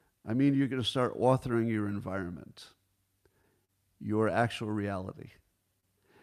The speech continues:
Now, you might only be au-, authoring your subjective impression of what your reality is, but it's all you have.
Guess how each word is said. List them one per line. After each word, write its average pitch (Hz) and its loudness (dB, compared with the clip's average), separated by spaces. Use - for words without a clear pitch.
Now, 123 4
you 131 6
might 160 4
only 165 4
be 139 4
au-, 135 4
authoring 120 2
your 113 -4
subjective 120 -8
impression 127 -8
of 104 -8
what 107 -2
your 98 -6
reality 101 -8
is, 107 -8
but 143 -4
it's 135 -8
all 156 -2
you 139 2
have. 143 -4